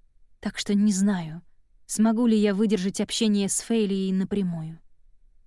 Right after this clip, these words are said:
Хадсон обнимает меня рукой за талию, угрюмо смотрит на дерево, и я знаю,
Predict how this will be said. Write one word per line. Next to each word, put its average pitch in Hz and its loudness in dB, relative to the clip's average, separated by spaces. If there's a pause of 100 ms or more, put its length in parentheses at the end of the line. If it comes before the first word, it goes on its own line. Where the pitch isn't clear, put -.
(560)
Хадсон 233 -2
обнимает 214 0
меня 202 0
рукой 196 -2
за 185 -4
талию, 214 -4 (640)
угрюмо 226 2
смотрит 202 -2
на 190 -4
дерево, 208 -2 (800)
и 214 -2
я 240 2
знаю, 233 0